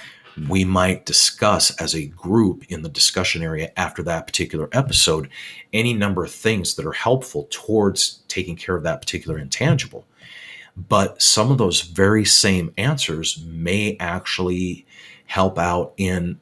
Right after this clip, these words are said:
a couple of the other intangibles. In other words, it makes it easier for us to cope as a group, or as, you know, when I'm spending that alone time as a business practice owner and not having you guys around me,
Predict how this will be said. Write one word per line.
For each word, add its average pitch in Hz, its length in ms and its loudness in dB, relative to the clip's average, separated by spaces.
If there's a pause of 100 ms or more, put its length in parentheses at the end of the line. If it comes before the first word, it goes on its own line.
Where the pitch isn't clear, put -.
a - 60 -12
couple - 280 -4
of 92 60 4
the 95 140 4
other 110 140 2
intangibles. - 840 -6 (760)
In 95 120 2
other 107 180 4
words, 98 300 4
it - 140 -4
makes 92 260 0
it 87 60 -6
easier 92 360 0
for 85 200 -6
us - 140 -2
to - 160 -8
cope 98 460 -2
as 80 180 -2
a 76 120 -6 (100)
group, 104 360 -2
or 82 120 -4
as, - 300 -4
you 82 160 -10
know, 76 200 -8 (120)
when 82 560 -4
I'm 90 140 0
spending 90 340 2
that 82 160 2
alone 90 260 2
time 80 240 0
as 76 140 0
a - 20 -6
business 76 380 -2
practice - 480 0
owner 78 360 -2
and 76 220 -6
not 82 200 -2
having 85 260 -2
you 82 140 -2
guys 78 300 -2
around 90 320 2
me, 82 200 -4